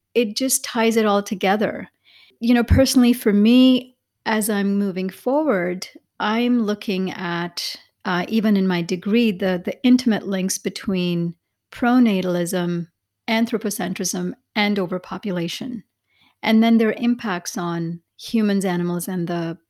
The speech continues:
environment. I'd say, you know, in terms of my vision for a post-growth world, we would see our place as humans, uh, as having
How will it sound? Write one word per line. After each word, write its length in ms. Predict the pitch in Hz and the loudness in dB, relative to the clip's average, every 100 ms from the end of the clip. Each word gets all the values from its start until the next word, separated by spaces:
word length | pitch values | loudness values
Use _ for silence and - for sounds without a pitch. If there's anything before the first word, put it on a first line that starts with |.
| _ _ _ | _ _ _
environment. 800 | 214 196 214 262 254 185 - - - _ _ - | -2 0 2 4 4 2 -6 -12 -20 _ _ -6
I'd 200 | 226 220 | -6 -6
say, 320 | - 277 254 | -4 2 2
you 180 | 247 226 | 2 0
know, 180 | 214 202 | 0 0
in 140 | 202 | -2
terms 320 | - 226 214 | -2 -2 0
of 320 | 208 190 - - _ _ | -2 -4 -8 -20 _ _
my 320 | 208 202 190 | -2 -2 -2
vision 480 | 180 202 202 214 202 | -2 -2 -2 -2 -2
for 580 | 196 - 175 180 180 - | -4 -2 0 0 -2 -4
a 80 | 208 | -12
post-growth 1000 | - - 196 196 - 190 180 175 165 - _ _ | -10 -4 -2 -4 -6 -2 0 -2 -6 -18 _ _
world, 580 | 226 320 214 180 196 - _ _ _ _ - - | 0 0 0 -2 -6 -10 _ _ _ _ -20 -10
we 380 | 196 226 226 220 | -4 0 0 0
would 420 | 208 214 208 202 | 0 0 0 -4
see 800 | - - - 202 196 196 202 - - | -10 -6 -4 -2 0 -2 -4 -8 -4
our 300 | 196 196 202 | 0 0 -2
place 720 | - 190 180 208 - - - _ _ _ | -4 -4 -2 -4 -6 -12 -14 _ _ _
as 260 | 220 190 180 | -6 -4 -6
humans, 840 | - 269 302 214 175 240 - - _ _ - _ _ _ _ | 0 4 4 4 2 0 -2 -14 _ _ -20 _ _ _ _
uh, 240 | - 180 - | -4 -4 -2
as 200 | 196 - | -4 -2
having 520 | 214 190 202 208 | -2 -2 0 0